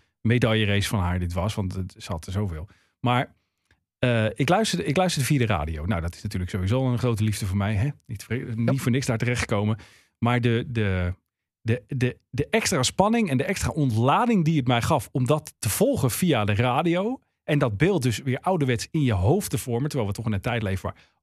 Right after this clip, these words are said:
overal de beelden beschikbaar zijn. Je krijgt zesentwintig pushmeldingen van die kranten, van die kranten, van de N O S. Je kijkt het hier live, kijk het hier live. En die kreeg ik ook wel. Maar ik dacht, "Nee, ik wil dit via de radio horen." Die spanningsopbouw,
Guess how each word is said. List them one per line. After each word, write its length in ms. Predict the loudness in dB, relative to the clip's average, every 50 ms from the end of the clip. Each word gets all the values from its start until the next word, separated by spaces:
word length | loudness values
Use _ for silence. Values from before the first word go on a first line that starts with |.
| _ _
overal 500 | 2 4 4 4 2 2 2 2 2 0
de 80 | 0 -2
beelden 260 | -2 -2 -2 -2 -4
beschikbaar 420 | -4 -4 -4 -4 -4 -2 -2 -2
zijn. 280 | -2 -2 -2 -2 -4 -6 -8 _ _ _
Je 80 | -6 -4
krijgt 180 | -4 -2 0
zesentwintig 480 | 0 0 0 0 -2 -2 -2 -2 -2 -2
pushmeldingen 520 | -2 -2 -2 0 -2 -2 0 0 -2 -2
van 100 | -2 -2
die 160 | 0 0 0
kranten, 300 | 0 0 0 0 -2 -2
van 120 | -2 -2 0
die 140 | 0 0 -2
kranten, 320 | 0 -2 -2 0 -2 -4
van 100 | -4 -4
de 120 | -4 -2
N 60 | -2 0
O 160 | 0 0 0
S. 100 | -2 -4
Je 140 | -8 -8 -8
kijkt 240 | -8 -8 -8 -8
het 80 | -4 -2
hier 200 | -2 0 0 0
live, 200 | 0 -2 -2 -4
kijk 160 | -4 -6 -4
het 100 | -4 -2
hier 120 | -2 -2 -2
live. 180 | -2 -2 -4 -6 -10 -18 -20 _ _ _ -4
En 100 | -2 0
die 80 | 0 2
kreeg 240 | 2 2 0 0 0
ik 80 | 0
ook 100 | 0 0
wel. 180 | 2 2 2 2
Maar 160 | 0 -2 -2
ik 80 | -2 -4
dacht, 160 | -2 -2 0
"Nee, 280 | 0 0 0 0 -2 -6 _ _ _ _ _ _ _
ik 140 | 0 2 4
wil 220 | 4 4 4 4
dit 140 | 4 2 2
via 200 | 2 2 4 4
de 140 | 4 4 4
radio 540 | 4 4 4 4 2 2 2 4 4 4 4
horen." 400 | 4 2 2 2 0 -2 -6 -8 _ _ _ _ _
Die 100 | -4 -4
spanningsopbouw, 1040 | -2 0 2 2 2 2 2 0 -2 -2 -2 0 0 2 2 2 4 2 2 0